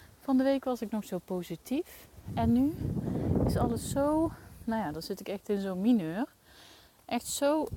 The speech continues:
<laughs> ja, het voelde afgelopen week bijna dramatisch. Zo voelde ik me. En dat je denkt van, het klopt niet helemaal. Maar op het moment dat je dan weet van, oh, het, het heeft te maken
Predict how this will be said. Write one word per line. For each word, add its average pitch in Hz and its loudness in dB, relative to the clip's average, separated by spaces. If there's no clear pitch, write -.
<laughs> - -6
ja, 277 2
het - -20
voelde 247 0
afgelopen 214 -4
week 202 -2
bijna 196 -2
dramatisch. 185 0
Zo 302 0
voelde 233 2
ik 175 -2
me. 165 -8
En 247 2
dat 285 4
je 285 0
denkt 262 4
van, 254 0
het 240 -8
klopt 254 -2
niet 208 -2
helemaal. 160 -8
Maar 220 0
op 233 2
het 226 2
moment 233 2
dat 233 -2
je 220 -6
dan 208 0
weet 214 2
van, 190 -8
oh, 202 0
het, 196 -4
het - -8
heeft 208 -2
te 196 -8
maken 180 -6